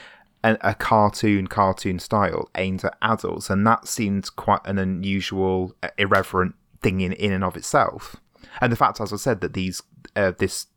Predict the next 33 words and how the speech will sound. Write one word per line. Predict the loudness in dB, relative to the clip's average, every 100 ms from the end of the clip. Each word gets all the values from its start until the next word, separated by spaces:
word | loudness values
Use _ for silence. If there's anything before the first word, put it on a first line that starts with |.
| _ _ _
M-, | 0 0
M | 0
F | 0 0
Doom, | 2 2 2 -4 -4
Danger | -2 -2 -2
Mouse, | -4 -2
the |
fact | 0 0
they | 0
then | 0 -2
did | -2
a, | -2 -2 -6 -6
a | -2
collaboration | 0 2 4 2 2 0
album | 0 0 -2 -2
that | 0
had | 0 2 2 2
these | -4 -2 -2 -8 -16 -20 _ _ _ _
voices, | -2 2 4 2 -2 -2
these | -4
characters | -4 -2 -2 -2 -6
popping | -2 0 -2
up | -2
on | -2
it | -2
as | 2
well, | 4
is | 4 4
also | 2 2 -2
testament | -2 -6 -6 -4 -4 -4
to, | -2 -2 -2 -4 -14 -20 -20 _ -18 -2
to | 0
how, | 2 4 4 2 -2